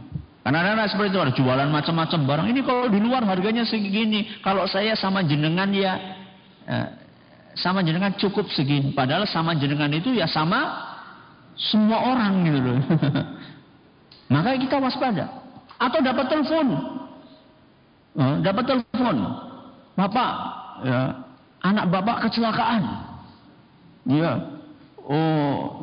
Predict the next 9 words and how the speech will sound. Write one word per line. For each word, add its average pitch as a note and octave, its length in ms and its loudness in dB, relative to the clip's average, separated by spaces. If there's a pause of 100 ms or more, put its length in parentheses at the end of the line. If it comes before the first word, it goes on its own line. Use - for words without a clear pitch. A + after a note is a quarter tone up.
sekarang A#3+ 360 0
ada A3+ 160 2
di A3 160 4
rumah A3 240 2
sakit. A3+ 760 -2
Harap G#3 320 4
segera G3+ 400 2
untuk A#3 300 2 (1900)
pentransfer A3+ 520 2